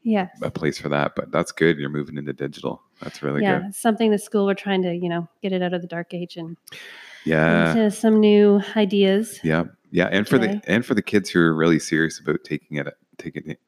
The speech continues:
Speaker 2: like, to the
Speaker 1: Yeah.
Speaker 2: next level kinda thing, um, that's key.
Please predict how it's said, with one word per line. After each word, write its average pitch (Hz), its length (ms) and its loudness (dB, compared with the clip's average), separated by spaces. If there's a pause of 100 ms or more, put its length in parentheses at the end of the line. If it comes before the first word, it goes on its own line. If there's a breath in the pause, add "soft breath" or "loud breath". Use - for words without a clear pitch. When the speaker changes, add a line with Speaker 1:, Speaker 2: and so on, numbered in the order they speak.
Speaker 2:
like, 82 200 -4
to 233 60 0
the 226 60 6
Speaker 1:
Yeah. 220 60 6
Speaker 2:
next 80 220 -2
level 78 200 0
kinda 78 220 -4
thing, 107 300 -2 (600 soft breath)
um, 78 380 0 (200)
that's 78 180 -2
key. - 440 0